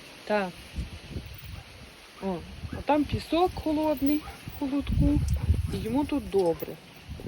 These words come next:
І ми постійно отако, тільки починається сонце, ми його припинаємо. О, от він навіть отут і собі вирив, вон та ще он,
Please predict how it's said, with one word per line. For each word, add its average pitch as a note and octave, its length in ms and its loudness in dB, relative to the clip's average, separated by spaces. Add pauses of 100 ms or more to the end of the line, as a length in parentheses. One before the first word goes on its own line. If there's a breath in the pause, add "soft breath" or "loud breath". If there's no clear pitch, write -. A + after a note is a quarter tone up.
(560)
І G3+ 60 -2
ми B3+ 140 4
постійно B3 580 4
отако, A3 340 4
тільки C4+ 340 2
починається A#3+ 680 -2 (100)
сонце, G#3+ 440 -2 (960)
ми G3+ 180 -2
його A3+ 240 -2
припинаємо. G#3+ 840 0
О, G3 220 0 (680 loud breath)
от F3 200 2 (140)
він G3+ 180 -6
навіть F#3+ 380 -4
отут F#3 340 -8
і F3 220 -8
собі - 280 -4
вирив, C4 380 2
вон G#3+ 140 0
та F#3 120 -4
ще G#3+ 280 0
он, C#4 260 2